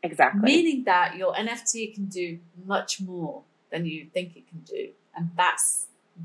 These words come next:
Speaker 2: really what is super exciting about N F Ts. Don't you
Speaker 1: I think
Speaker 2: agree?
Speaker 1: so. Yeah, I do. Um, and I think it would be, would you mind, Kelly, explaining a little bit about how, um, you've worked with other companies who have created N F Ts that would be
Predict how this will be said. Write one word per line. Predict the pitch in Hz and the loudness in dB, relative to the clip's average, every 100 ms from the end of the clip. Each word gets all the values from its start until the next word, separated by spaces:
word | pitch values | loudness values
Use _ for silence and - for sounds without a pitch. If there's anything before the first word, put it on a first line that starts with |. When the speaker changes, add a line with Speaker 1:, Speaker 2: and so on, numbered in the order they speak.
| 160 | 4
Speaker 2:
really | 175 156 147 - | 4 4 -2 -6
what | - - | -8 -6
is | - | -4
super | - 147 131 - | -4 -4 -10 -10
exciting | - - 156 - 170 - 165 | -10 -6 -4 -6 -10 -14 -12
about | 156 - - | -6 -6 -6
N | 147 | -16
F | _ | _
Ts. | - - - - - | -16 -14 -18 -14 -4
Don't | 196 170 | -2 0
you | |
Speaker 1:
I | 170 | 0
think | 143 175 | 0 -2
Speaker 2:
agree? | 233 | -2
Speaker 1:
so. | - - - | -4 -12 -8
Yeah, | 165 143 - - | 6 6 6 2
I | 151 | 2
do. | 139 120 98 - | 6 6 6 8
Um, | 180 165 160 - - - | 8 8 2 -8 -10 2
and | 208 | 4
I | 208 | 4
think | 208 262 311 | 2 -2 0
it | 381 | 0
would | 311 208 | 0 -2
be, | 220 214 196 - - - | -2 2 2 0 -8 -4
would | 220 | -2
you | 208 254 | 2 2
mind, | 285 311 | 0 -4
Kelly, | - 214 190 | 0 2 2
explaining | 180 - - 180 180 180 | 0 -8 -4 -2 -2 -2
a | 170 | -4
little | 156 156 160 | -2 -4 -2
bit | 160 | -2
about | 160 160 151 - | 0 4 4 4
how, | - - 160 156 156 156 156 156 _ _ _ - | 0 4 6 8 6 4 -2 -4 _ _ _ -6
um, | 160 151 147 139 170 | 0 0 0 -6 -2
you've | 190 180 | 0 2
worked | 170 185 | 0 -2
with | 180 | -2
other | 170 170 | -2 -2
companies | 185 170 170 170 - | -4 -8 -6 -8 -6
who | |
have | 170 | -6
created | - - 151 147 151 156 | -6 -6 -2 0 0 2
N | 147 | 2
F | 143 - | 2 -2
Ts | - 151 165 170 | -6 -4 -4 -2
that | - 160 160 | 6 6 6
would | 160 143 | -4 -4
be | 170 156 147 143 139 | -2 0 0 -2 -4